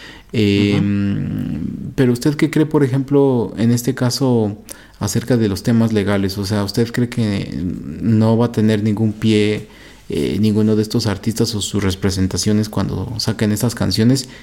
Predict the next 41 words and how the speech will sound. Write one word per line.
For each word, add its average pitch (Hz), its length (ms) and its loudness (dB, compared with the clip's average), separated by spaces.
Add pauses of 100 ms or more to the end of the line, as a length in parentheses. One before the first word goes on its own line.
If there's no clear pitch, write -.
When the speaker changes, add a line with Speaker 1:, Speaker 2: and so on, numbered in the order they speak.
Speaker 1:
Y 117 120 6
usted, 117 280 2
como 113 220 2
está 113 180 0
diciendo, 113 520 4 (460)
¿cree 117 220 2
que 120 580 0 (180)
más 113 340 2
gente 120 720 2
vea 110 500 2
este 117 240 -2
ejemplo 117 480 0
y 104 100 4
haga 110 180 2
lo 107 60 4
mismo 110 320 2
de 101 140 0
decir, 110 400 -2 (380)
"Ah, 135 180 0
es 143 160 0
este, 120 240 -2
fue 143 220 2
Slayer, 113 440 2
ah, 127 100 0
fue 143 180 2
Nightwish, 117 640 0
ah, 110 240 2
este, 95 720 -2
fue - 180 0
el 123 80 6
nuevo 139 200 6
de 131 100 2
Bon 117 240 2
Jovi"? 123 340 4 (500)
Y 117 120 6
no, 113 200 4
que 113 80 0
al 98 60 0
final 113 240 4
no 139 100 4
fue. 175 280 0